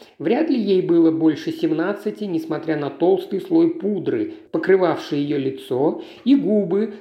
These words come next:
накрашенные не просто ярко, а, что называется, «вырви глаз». Немало не смущаясь,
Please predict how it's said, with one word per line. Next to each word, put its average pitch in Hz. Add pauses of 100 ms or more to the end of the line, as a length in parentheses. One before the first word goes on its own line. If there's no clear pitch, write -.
накрашенные 139
не 120
просто 165
ярко, 226
а, -
что -
называется, 147
«вырви 117
глаз». 107 (520)
Немало 277
не 254
смущаясь, 196